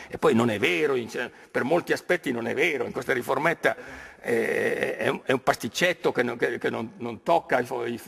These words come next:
i veri fondamenti della Costituzione, e quindi tra, da un lato corriamo il rischio di essere, di essere coloro che gridano alla, a-, all'eversione, eh, di fronte invece a cose che non sono eversive ma sono pasticciate e soprattutto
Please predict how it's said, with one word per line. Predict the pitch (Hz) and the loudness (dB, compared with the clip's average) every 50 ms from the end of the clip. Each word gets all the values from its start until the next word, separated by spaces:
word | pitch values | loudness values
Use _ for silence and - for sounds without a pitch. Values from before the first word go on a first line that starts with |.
| - | -16
i | - 101 101 | -14 -10 -6
veri | 104 127 131 131 | -2 -2 -2 -2
fondamenti | 113 - 110 110 113 120 131 135 - - | -2 -6 -8 -6 -6 -4 -6 -6 -6 -4
della | 113 107 104 98 | -6 -4 -4 -4
Costituzione, | 95 95 95 - - - 117 110 - - 98 85 85 - - 180 - - - - - - - - - - - - - _ _ _ - - | -6 -6 -8 -10 -10 -10 -10 -8 -6 -6 -6 -4 -4 -6 -6 -6 -8 -16 -20 -20 -20 -20 -20 -20 -20 -20 -20 -20 -20 _ _ _ -16 -8
e | - - | -8 -4
quindi | - 143 135 117 113 | -2 -2 -4 -4 -4
tra, | - 143 139 143 - | -2 -4 -4 -4 -4
da | 120 123 123 | -8 -8 -4
un | 139 | 0
lato | 160 196 202 - - 147 135 - - | 2 2 2 2 0 0 0 -2 -2
corriamo | - 143 131 147 165 170 151 | -2 0 2 2 0 2 0
il | 131 | 2
rischio | 135 160 170 - - 147 | 2 2 2 2 0 -2
di | 127 135 135 127 | -2 -2 -4 -4
essere, | 127 123 135 123 - 127 120 | -4 -6 -8 -8 -10 -12 -10
di | 110 117 | -8 -6
essere | 120 - 131 117 | -4 -4 -4 -2
coloro | 113 123 131 147 | 0 0 0 0
che | 127 113 110 | 0 -2 -4
gridano | 107 123 143 151 139 131 123 113 107 | -4 -4 -4 -2 -2 0 0 0 -2
alla, | 110 113 113 110 107 92 - - - - - - - - _ _ _ - | -2 -2 -2 -2 -2 -4 -4 -10 -20 -20 -20 -20 -20 -20 _ _ _ -4
a-, | 113 117 120 - | -4 -4 -2 -2
all'eversione, | - 117 131 135 135 127 131 120 117 - - 170 170 160 143 139 120 110 98 107 | -2 0 0 2 0 0 0 -2 -2 -2 0 0 0 2 0 -2 -4 -4 -6 -8
eh, | - 98 101 - - - | -10 -14 -16 -16 -16 -18
di | - - 117 120 | -12 -10 -8 -4
fronte | - - 156 160 143 - 139 | 0 2 2 2 4 4 2
invece | 117 110 135 147 - - | 4 4 4 4 4 2
a | 110 | 2
cose | - 151 147 127 | 4 4 4 4
che | 104 117 | 4 4
non | 113 117 120 113 | 4 4 2 0
sono | 107 - - 196 214 196 | -2 0 2 4 6 6
eversive | 170 143 147 147 - 208 202 170 | 6 4 4 2 4 6 6 6
ma | 135 120 104 | 6 6 4
sono | - - 165 180 170 151 131 - - - - - | 4 4 4 4 4 4 2 -2 -6 -14 -20 -12
pasticciate | - 123 - - 123 - 160 160 170 - 117 | -12 -12 -10 -10 -10 -2 0 0 0 0 -4
e | 110 - | -4 -2
soprattutto | - 135 117 160 160 220 214 180 127 | 0 0 0 0 0 2 2 2 0